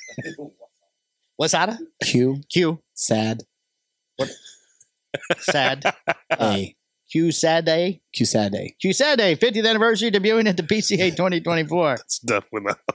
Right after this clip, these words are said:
Speaker 1: Now the T P Es over the, uh,
Speaker 2: <laughs>
Speaker 1: P C A announcements are starting to come out.
Speaker 2: I heard T P E was very sad.
Speaker 1: Oh, did you?
Speaker 3: Very
Speaker 2: Yes.
Speaker 3: lonely there.
Speaker 2: Yeah.
Speaker 1: Oh, not many people?
Speaker 2: No, no, not so
Speaker 1: Not
Speaker 2: many.
Speaker 1: many people, so.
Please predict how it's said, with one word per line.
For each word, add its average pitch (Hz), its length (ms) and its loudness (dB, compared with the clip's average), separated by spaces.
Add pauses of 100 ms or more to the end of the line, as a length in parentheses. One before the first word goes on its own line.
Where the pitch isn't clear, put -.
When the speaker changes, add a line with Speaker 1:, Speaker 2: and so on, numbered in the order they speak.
(340)
Speaker 1:
Now 190 140 4
the 196 100 2
T 220 180 0
P 196 320 2
Es 147 80 2
over 147 280 4
the, 135 440 2
uh, 131 140 2
Speaker 2:
<laughs> - 80 0
Speaker 1:
P 175 120 0
C 160 220 2
A 156 220 2
announcements 127 520 -2
are 165 60 2
starting 139 300 -2
to 120 60 -8
come 120 140 -6
out. 95 80 -14 (500)
Speaker 2:
I 143 100 2
heard 160 200 0
T 165 140 2
P 151 240 2
E 151 40 4
was 123 260 2
very 131 220 2
sad. 98 260 -2 (480)
Speaker 1:
Oh, 170 100 4
did 190 160 2
you? 233 180 0
Speaker 3:
Very 127 220 2
Speaker 2:
Yes. 110 80 2
Speaker 3:
lonely 135 320 2
there. 95 220 0 (180)
Speaker 2:
Yeah. 120 300 2
Speaker 1:
Oh, 117 40 0
not 143 180 0
many 196 140 2
people? 247 340 -2
Speaker 2:
No, 120 320 2
no, 131 300 0
not 131 160 0
so 151 120 -2
Speaker 1:
Not 175 220 0
Speaker 2:
many. - 80 0
Speaker 1:
many 180 260 -2
people, 120 300 -2
so. 131 360 -4